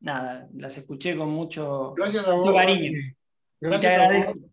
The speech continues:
Speaker 1: agradezco
Speaker 2: por todo
Speaker 1: a
Speaker 2: el trabajo
Speaker 1: todos.
Speaker 2: de la Fundación y por, y por el, el calor que pusiste y la, la, la, la cosa humana, que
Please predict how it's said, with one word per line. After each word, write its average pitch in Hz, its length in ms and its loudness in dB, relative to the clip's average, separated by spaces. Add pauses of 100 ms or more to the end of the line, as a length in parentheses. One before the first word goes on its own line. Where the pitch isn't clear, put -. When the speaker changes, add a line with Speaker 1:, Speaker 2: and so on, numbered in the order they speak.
(320)
Speaker 1:
agradezco 170 440 2
Speaker 2:
por - 0 -
todo 196 40 6
Speaker 1:
a 185 40 4
Speaker 2:
el 180 60 2
trabajo 214 260 6
Speaker 1:
todos. 196 120 -2
Speaker 2:
de 185 60 2
la 180 60 4
Fundación 170 840 0 (400)
y 156 120 -14
por, 160 320 -4
y 160 80 -6
por 156 200 -6
el, 147 160 -10
el 147 280 -16
calor 170 420 0
que 160 100 -4
pusiste 143 720 -10
y 131 60 -12
la, 127 100 -12
la, 120 60 -12
la, 110 520 -20
la 123 120 -20
cosa 156 220 -10
humana, 151 440 -6
que 135 260 -14